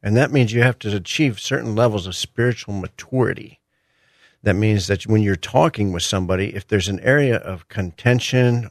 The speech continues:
or conflict, you have to take yourself out of the equation. And you have to use the Holy Spirit in you. This can be one of the biggest challenges. You know, I've heard people say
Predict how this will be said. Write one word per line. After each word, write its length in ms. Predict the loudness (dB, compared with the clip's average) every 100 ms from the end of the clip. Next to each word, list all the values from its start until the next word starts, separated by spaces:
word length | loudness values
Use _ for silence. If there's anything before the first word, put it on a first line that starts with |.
| -10
or 200 | -12 -12 _
conflict, 680 | 0 2 0 -2 -8 -8 -18 _ _ 2
you 120 | 4
have 180 | 4 4
to 260 | 2 2 -2
take 280 | -2 0 0
yourself 600 | -2 -2 0 4 4 2 -4 0
out 180 | 4 4
of 140 | 0
the 160 | -6 -8
equation. 680 | -8 0 2 2 -4 -12 _ _ _ _ _ 0
And 80 |
you 80 | 0
have 80 | 0
to 80 | -4
use 240 | -4 -2
the 80 | -2
Holy 180 | 0 0
Spirit 320 | 0 -2 -2
in 80 | -2
you. 80 | -4
This 200 | -4 -2
can 180 | -2
be 100 | -2
one 160 | -2 -2
of 60 | -2
the 60 |
biggest 340 | -2 0 -2 0
challenges. 420 | 2 2 0 -10 _ _ _ _ 4
You 80 |
know, 120 | 6 6
I've 160 | 4
heard 280 | 2 0 0
people 320 | -8 0 0
say 380 | 2 4 4 2